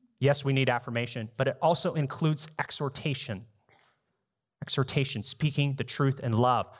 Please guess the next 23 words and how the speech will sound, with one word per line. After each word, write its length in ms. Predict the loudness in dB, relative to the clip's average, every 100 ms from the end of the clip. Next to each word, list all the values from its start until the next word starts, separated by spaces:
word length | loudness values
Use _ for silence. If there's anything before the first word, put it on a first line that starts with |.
| _
confronting 800 | -4 -4 -6 0 0 0 -4 -4
someone 480 | 0 0 0 -2 -4
with 300 | 0 0 0 -14 _
the 80 | -4
truth 380 | -2 0 0 0
that 120 | -2
we 160 | 2 2
need 160 | 2
to 80 | 0
hear. 560 | 0 2 4 2 -6 -20 _ _ _ _ _ _ _ _ _ _ _ 0
Uh, 80 | 0
so 200 | 2 4
brothers 540 | 4 6 4 4 0
and 100 | -6
sisters, 440 | 0 0 2 2 2
again, 380 | 4 2 2 -4 -14
who 420 | 4 6 8 6
is 160 | 4 4
in 240 | 2 2
your 120 | 2
life 360 | 2 2 2 -4 _ -2
who 160 | 2
is, 320 | 4 2 -2